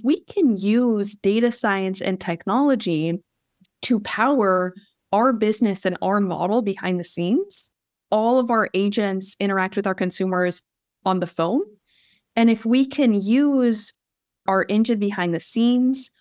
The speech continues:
we can still give that human interaction to consumers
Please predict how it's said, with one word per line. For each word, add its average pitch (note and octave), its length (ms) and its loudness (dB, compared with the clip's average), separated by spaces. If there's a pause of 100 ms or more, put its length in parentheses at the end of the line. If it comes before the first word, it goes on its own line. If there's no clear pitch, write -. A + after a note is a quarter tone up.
(180)
we A#3 100 2
can A#3 220 0
still C4+ 380 0
give A3+ 500 0
that E3+ 260 -2
human A#3 340 2
interaction G3+ 920 0
to A3+ 480 0
consumers A#3+ 1000 -2